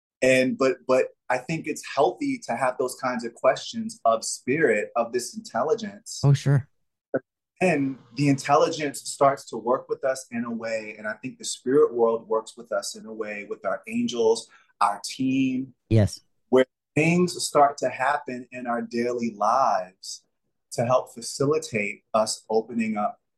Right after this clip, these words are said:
Speaker 1: a little bit more.
Speaker 2: Mm-hmm.
Speaker 1: And it's why I tell people, it's why you see the angel numbers. It's why
Speaker 2: Yes.
Speaker 1: you're up at night and you might see a flash of light, or you feel like someone's touching you, or you might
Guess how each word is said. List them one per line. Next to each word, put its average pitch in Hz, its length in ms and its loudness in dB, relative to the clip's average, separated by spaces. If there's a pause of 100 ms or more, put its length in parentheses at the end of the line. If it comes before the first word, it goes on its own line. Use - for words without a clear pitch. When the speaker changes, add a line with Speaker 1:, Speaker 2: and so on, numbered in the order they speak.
Speaker 1:
a 104 60 -4
little 104 320 -4
bit 98 220 -10
more. 92 340 -6 (240)
Speaker 2:
Mm-hmm. 113 100 4
Speaker 1:
And 156 140 8
it's 175 200 0
why 127 200 6
I - 40 2 (480)
tell 139 120 2
people, 113 440 -4 (140)
it's 117 180 -6
why 117 220 4
you 143 160 -2
see 117 460 -2
the 113 200 -6
angel 123 300 -6
numbers. 98 600 -10 (280)
It's 131 120 6 (120)
why 147 180 6
Speaker 2:
Yes. 147 80 2
Speaker 1:
you're 135 160 2
up - 100 -4 (420)
at 131 80 -2
night 110 140 -12 (440)
and 127 100 -2
you 143 120 2
might 135 200 0
see 143 200 -4
a 117 100 -2
flash 123 420 -2
of 113 180 -6
light, 120 280 0
or 117 100 -4
you 131 140 -6
feel 139 220 -2
like 123 220 0
someone's 127 520 -6
touching 117 380 -6
you, 101 180 -14
or 113 140 2
you 131 160 0
might 123 320 -2